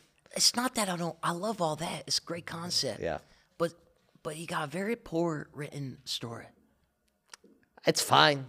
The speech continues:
Speaker 2: There's
Speaker 1: He,
Speaker 2: worse
Speaker 1: but he
Speaker 2: stories.
Speaker 1: spent billions of dollars.
Speaker 2: It's ba-, as good as any of the Marvel
Speaker 1: You're
Speaker 2: stories.
Speaker 1: telling me he couldn't spend a million dollars i-,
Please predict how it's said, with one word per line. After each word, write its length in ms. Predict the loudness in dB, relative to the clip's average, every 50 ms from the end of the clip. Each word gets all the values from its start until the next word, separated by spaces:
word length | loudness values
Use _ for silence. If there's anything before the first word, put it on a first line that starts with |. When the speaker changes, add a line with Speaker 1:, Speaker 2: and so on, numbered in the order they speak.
| -12 -12 -4
Speaker 2:
There's 160 | -2 0 2 6
Speaker 1:
He, 40 | 8
Speaker 2:
worse 140 | 8 8 8
Speaker 1:
but 60 | 6
he 100 | 6 6
Speaker 2:
stories. 160 | 6 6 6 4
Speaker 1:
spent 220 | 0 -2 -2 -4 _ _ -4
billions 380 | -2 -2 -2 -2 -4 -4 -2 -2
of 100 | -2 0
dollars. 320 | 0 0 0 4 6 6
Speaker 2:
It's 160 | 8 10 12
ba-, 80 | 12 12
as 200 | 12 12 12 12
good 140 | 12 12 12
as 80 | 12
any 180 | 12 12 12 12
of 60 | 12
the 60 | 12
Marvel 300 | 12 12 12 12 12 12 10
Speaker 1:
You're 100 | 10 12
Speaker 2:
stories. 140 | 12 12 12
Speaker 1:
telling 180 | 10 8 6 4
me 60 | 2
he 80 | 2
couldn't 380 | 2 2 2 4 2 2 0 0
spend 260 | 0 2 2 2 2
a 40 | 2
million 460 | 2 2 2 2 2 2 0 0 -2
dollars 440 | -2 -4 -2 -2 0 0 0 -2 -2
i-, 100 | -4